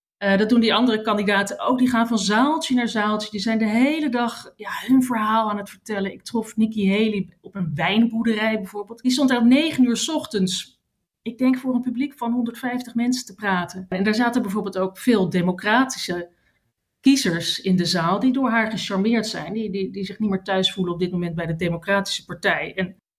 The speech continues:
die probeert zij bijvoorbeeld binnen te halen. Dus ja, alle kandidaten die zijn er te vinden op dit moment.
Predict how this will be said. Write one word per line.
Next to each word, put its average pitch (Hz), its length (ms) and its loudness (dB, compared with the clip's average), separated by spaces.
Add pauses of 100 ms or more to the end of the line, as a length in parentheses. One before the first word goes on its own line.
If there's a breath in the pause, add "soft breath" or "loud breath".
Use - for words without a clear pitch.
(320)
die 254 160 6
probeert 196 360 2
zij 240 180 2
bijvoorbeeld 208 500 0
binnen 214 360 4
te 220 100 -2
halen. 185 400 2
Dus 190 160 -2
ja, 170 100 -4
alle 254 260 0
kandidaten 190 580 0
die 175 100 -8
zijn 160 200 -8
er 165 80 -8
te - 100 -20
vinden 160 300 -12
op 160 60 -12
dit 160 140 -14
moment. 160 440 -12